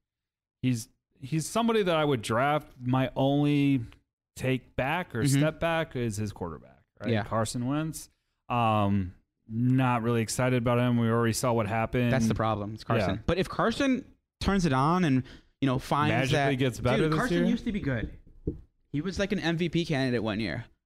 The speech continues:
Speaker 1: Well, Philly paid him a lot.
Speaker 2: Yeah.
Speaker 1: Like, they gave him
Speaker 2: At
Speaker 1: a
Speaker 2: the time,
Speaker 1: huge
Speaker 2: but now,
Speaker 1: one.
Speaker 2: now, you know, he's plays for the
Speaker 1: Uh-uh.
Speaker 2: Washington, what is it?
Speaker 1: But you got
Speaker 2: Generals or
Speaker 1: Ron,
Speaker 2: whatever.
Speaker 1: Ron Rivera.
Speaker 2: I like Ron.
Speaker 1: I do like
Speaker 2: Rivera
Speaker 1: Ron
Speaker 2: Ron.
Speaker 1: Rivera a
Speaker 2: Yeah.
Speaker 1: lot.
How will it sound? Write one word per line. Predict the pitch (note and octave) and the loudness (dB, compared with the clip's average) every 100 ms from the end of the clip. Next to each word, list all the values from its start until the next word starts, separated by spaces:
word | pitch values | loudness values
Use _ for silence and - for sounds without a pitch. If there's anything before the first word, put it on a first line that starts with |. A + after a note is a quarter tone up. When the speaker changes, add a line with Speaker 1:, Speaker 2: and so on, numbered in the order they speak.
| - | -2
Speaker 1:
Well, | B2 C#3 - | 0 0 -2
Philly | - E3+ C4+ | -2 0 0
paid | A#3+ A3 | 2 2
him | A#3+ F3+ | 2 2
a | |
lot. | C#3+ G#3+ F#3 A2+ | 2 0 -2 -2
Speaker 2:
Yeah. | F#3 F4 - - - _ _ _ - | -2 0 -2 -6 -20 _ _ _ -4
Speaker 1:
Like, | A#2+ | -2
they | B2+ G3+ | 0 0
gave | G3 | 2
him | D3 | 2
Speaker 2:
At | - | 0
Speaker 1:
a | |
Speaker 2:
the | G2+ | 2
time, | G3+ A3 | 2 2
Speaker 1:
huge | G#3 | 2
Speaker 2:
but | |
now, | B2 D3+ | 2 2
Speaker 1:
one. | C3+ | 2
Speaker 2:
now, | B2 C3+ D3+ | 2 2 2
you | D3 C3 | 2 2
know, | G3 | 2
he's | G#3+ D3+ | 2 0
plays | - B2+ | 0 0
for | A#2+ | 2
the | C3 B2 | 2 2
Speaker 1:
Uh-uh. | |
Speaker 2:
Washington, | A#2 A2+ A#2 - C3 C3+ B2 A#2 A2 A2 | 2 2 0 0 0 2 4 4 2 0
what | A2+ A2+ | 2 2
is | A2 | 2
it? | |
Speaker 1:
But | D3+ D#3 | 2 0
you | F3 | 0
got | F#3 A3 A#3+ | 0 -2 0
Speaker 2:
Generals | A2+ A#2+ D#3 D#3 | 2 2 4 4
or | D3+ | 2
Speaker 1:
Ron, | D#3 | 2
Speaker 2:
whatever. | D3+ D#3+ E3+ D#3 | 2 2 0 -2
Speaker 1:
Ron | C3 A2+ D3+ E3 | -2 0 2 2
Rivera. | A#2+ G2 C3+ F#2+ C2+ - - - | 0 0 0 -2 -6 -14 -20 -4
Speaker 2:
I | F#3+ | 0
like | A3 | 0
Ron. | B2 G#2 G#2 - | 2 0 -2 -6
Speaker 1:
I | G2+ | -4
do | A2+ E3 | -2 -2
like | C#3+ C3 | 0 2
Speaker 2:
Rivera | C3+ | 2
Speaker 1:
Ron | C#3 | 2
Speaker 2:
Ron. | B2 | 2
Speaker 1:
Rivera | A2 A#2+ G#2 | 2 2 0
a | E2+ | 0
Speaker 2:
Yeah. | A2+ | 2
Speaker 1:
lot. | A2 D#2 | 2 0